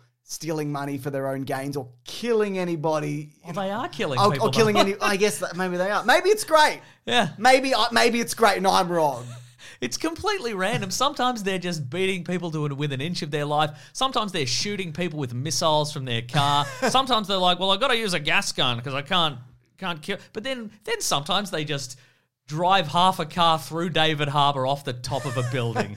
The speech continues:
Speaker 1: <laughs>
Speaker 2: and crash him into the, the ground below, which honestly I loved. I
Speaker 1: Okay,
Speaker 2: thought that bit
Speaker 1: I,
Speaker 2: was
Speaker 1: I
Speaker 2: funny.
Speaker 1: will say, when the half a car gets in the building at the end,
Speaker 2: Yep.
Speaker 1: there's a lot of broken glass and sliding about. I think all of that is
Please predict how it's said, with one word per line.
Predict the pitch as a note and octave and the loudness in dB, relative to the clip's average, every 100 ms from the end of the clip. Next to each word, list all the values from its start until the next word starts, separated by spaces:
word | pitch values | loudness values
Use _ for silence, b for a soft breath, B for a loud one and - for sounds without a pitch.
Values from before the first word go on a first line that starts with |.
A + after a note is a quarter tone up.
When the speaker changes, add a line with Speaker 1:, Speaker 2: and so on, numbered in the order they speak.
| - | -14
Speaker 1:
<laughs> | - | -8
Speaker 2:
and | D#3 D3+ | -6 -4
crash | - D#3+ E3 | 0 0 0
him | D#3+ D#3+ | -2 -2
into | D3+ | -4
the, | C3+ B2+ | -4 -6
the | B2+ B2 | -6 -6
ground | C3+ C3+ C3 | -2 -2 -2
below, | B2+ A#2+ A2+ A2 b b _ _ | -2 -2 -2 -4 b b _ _
which | D#3 D#3 | -6 -2
honestly | D3+ B2+ C3+ A#2+ | -2 -2 -4 -2
I | G#2+ | -2
loved. | G#2+ F#2+ - | -4 -6 -2
I | G#3 | 2
Speaker 1:
Okay, | A#3+ | 2
Speaker 2:
thought | F3+ | 2
that | F#3+ | 0
bit | D#3 | 4
Speaker 1:
I, | G#3 | 4
Speaker 2:
was | G#3+ | 4
Speaker 1:
I | G3 G#3 | 6 6
Speaker 2:
funny. | G#3 | 4
Speaker 1:
will | B3 | 0
say, | B3 A#3 F#3 F#3+ G3 | 0 4 4 4 0
when | F3+ G#3 G#3 - | 0 0 0 -6
the | D#3+ E3 | -4 0
half | E3+ F3+ G3+ | 2 0 0
a | G3+ | -4
car | F#3 D3+ D3 | 2 4 4
gets | C3 D#3 D3+ | 2 -2 -2
in | E3 | -4
the | D#3 | -4
building | B2+ D#3 D3+ D3 | -2 0 0 -4
at | C#3+ | -4
the | C#3+ C3+ | -4 -4
end, | C3+ | -2
Speaker 2:
Yep. | C3+ B2 B B | -2 -2 B B
Speaker 1:
there's | C#3 C3+ | -6 -2
a | |
lot | D3+ E3+ | 0 2
of | F3+ D#3 B2 C3 | 2 0 -6 -8
broken | D3+ E3+ F3 F#3+ | 0 2 2 0
glass | E3+ E3 D#3 D#3+ D#3 | 0 4 6 4 2
and | D3+ D3 | -4 -4
sliding | - D3+ D3 D3+ D#3 | -4 2 4 4 2
about. | D#3 D3 C#3 C#3 C#3 B B | -2 0 0 -2 -6 B B
I | C#3 | -6
think | D#3 E3 D#3+ | -4 -4 -2
all | E3+ | 0
of | E3+ C#3+ | 0 2
that | D3+ C#3+ C#3+ | 2 0 -4
is | C#3 | -8